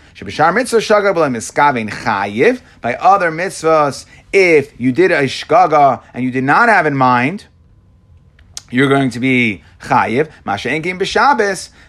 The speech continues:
that, uh, by Shabbos, you didn't have in mind, you're gonna be pater. And that's what Rav is saying. You didn't have in mind here for a chaticha disura, and therefore, you are going to be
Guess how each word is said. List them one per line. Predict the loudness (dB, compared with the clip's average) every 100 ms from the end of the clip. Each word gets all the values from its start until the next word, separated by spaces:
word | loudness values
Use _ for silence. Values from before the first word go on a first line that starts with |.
| _
that, | 2 4 4 2 -2 _ _ _ -10
uh, |
by | 0 0
Shabbos, | 2 2 2 0 -6 -10 _
you | -6
didn't | 0
have | 0
in | 0
mind, | 0 0 -2
you're |
gonna | -6
be | -8
pater. | -2 -2 0 -8 -10 _ -8
And | -4
that's | -2
what | 0 0
Rav | 0
is | 0
saying. | 0 0 0 -4 -14 -6
You | -2
didn't | 0
have | 2
in | 2
mind | 2 2 0
here | -2
for | -2
a | -4
chaticha | -4 -4 -4 -4
disura, | -6 -12 -12 -4 -4 -4 -12
and | -2
therefore, | -2 0 4 4 4 0 -8 _
you | -6 -2 -2
are | -2 -2
going | -2 -4
to | -6 -4
be | -2 -2 -6